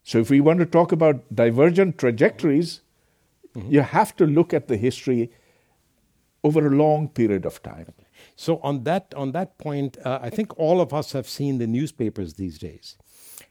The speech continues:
Speaker 2: And Pakistan is currently in a state of crisis, uh, both economic and political.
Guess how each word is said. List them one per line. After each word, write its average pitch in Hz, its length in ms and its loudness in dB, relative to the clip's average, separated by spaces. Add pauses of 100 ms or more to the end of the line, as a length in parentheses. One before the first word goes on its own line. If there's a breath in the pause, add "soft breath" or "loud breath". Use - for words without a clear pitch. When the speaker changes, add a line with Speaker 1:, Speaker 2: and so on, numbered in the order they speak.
Speaker 2:
And 110 260 -8
Pakistan 120 540 -4
is 104 120 -8
currently 107 440 -4
in 101 100 -6
a 98 60 -8
state 107 320 -8
of 104 140 -10
crisis, 107 640 -12
uh, 101 80 -12
both 98 340 -8
economic 107 480 -6
and 104 220 -6
political. 113 560 -4